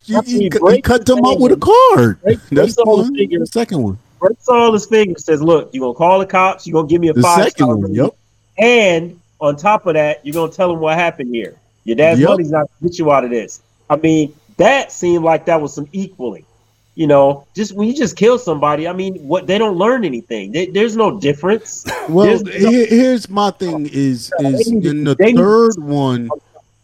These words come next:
Speaker 2: I
Speaker 1: in,
Speaker 2: think they
Speaker 1: in
Speaker 2: need
Speaker 1: this
Speaker 2: to
Speaker 1: one, I think it, it, it was a little different. Like, one, he, he's, he didn't wanna, he's not in the game anymore. He didn't wanna be in the game. And, 'cause in the second one,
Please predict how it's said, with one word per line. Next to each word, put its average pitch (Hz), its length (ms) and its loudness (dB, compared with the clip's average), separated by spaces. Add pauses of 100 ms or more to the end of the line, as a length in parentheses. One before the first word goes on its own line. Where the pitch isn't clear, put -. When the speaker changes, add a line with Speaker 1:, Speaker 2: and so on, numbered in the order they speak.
(380)
Speaker 2:
I 156 100 2
Speaker 1:
in, 151 60 -2
Speaker 2:
think 156 160 -2
they 139 100 2
Speaker 1:
in 135 80 0
Speaker 2:
need 151 60 -2
Speaker 1:
this 226 260 0
Speaker 2:
to 175 60 -12
Speaker 1:
one, 143 380 0
I 143 140 0
think 151 420 -4
it, 135 240 -2 (140)
it, 127 400 -10
it 127 200 -6
was 127 280 -6
a 123 40 -6
little 127 340 -4 (120)
different. 104 460 -6 (180)
Like, 110 300 -4 (520)
one, 151 360 -2
he, 131 680 -2 (300)
he's, 151 540 -8 (280)
he 170 140 -8
didn't 190 240 -4
wanna, 190 240 -4 (240)
he's 180 300 -12
not 208 340 -10
in 180 160 -10
the 147 80 -6
game 139 560 -4
anymore. 113 380 -6
He 135 140 -2
didn't 175 200 -2 (320)
wanna 151 220 -2
be 143 160 0
in 135 60 2
the 127 80 0
game. 131 200 0
And, 127 140 -2 (480)
'cause 165 240 0
in 175 140 0
the 147 60 2
second 175 640 0
one, 113 440 0